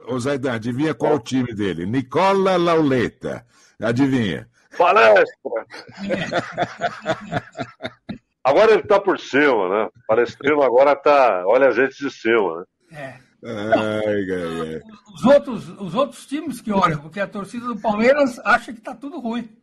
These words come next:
Speaker 3: Acha
Speaker 2: Não,
Speaker 3: que
Speaker 2: mas
Speaker 3: tudo
Speaker 2: você sabe que eu sou santista, mas no Rio, no Rio eu gosto do Botafogo. E o botafoguense é assim também, Nicola.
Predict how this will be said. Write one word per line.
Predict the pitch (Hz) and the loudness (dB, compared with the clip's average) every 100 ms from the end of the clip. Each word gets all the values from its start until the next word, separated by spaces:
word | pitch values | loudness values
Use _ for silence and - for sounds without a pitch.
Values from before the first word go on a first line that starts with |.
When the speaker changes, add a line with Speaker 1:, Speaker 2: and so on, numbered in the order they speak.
| _ _ | _ _
Speaker 3:
Acha | - 151 151 | -10 -2 2
Speaker 2:
Não, | 156 | 4
Speaker 3:
que | |
Speaker 2:
mas | 147 | 2
Speaker 3:
tudo | - 165 - | 4 2 4
Speaker 2:
você | 156 | -2
sabe | - 170 156 | 4 4 4
que | 151 | 2
eu | 160 147 127 | 2 4 2
sou | - 170 | 2 0
santista, | - 131 - 147 151 - - - _ | 2 0 2 0 0 0 -12 -14 _
mas | 107 131 123 | 0 0 2
no | 127 | 2
Rio, | 110 147 131 87 71 _ _ | 4 4 4 2 -4 _ _
no | 117 | -4
Rio | 104 139 | 2 4
eu | |
gosto | 120 127 - | 4 2 2
do | |
Botafogo. | 123 131 135 - 101 95 78 _ _ _ | 2 2 0 0 0 0 -2 _ _ _
E | 143 | 2
o | |
botafoguense | 165 170 165 170 143 170 - | 2 4 4 4 4 2 4
é | 175 | 2
assim | - 160 165 | 2 0 2
também, | 143 117 117 | 2 2 2
Nicola. | 92 - 82 | 0 -2 -4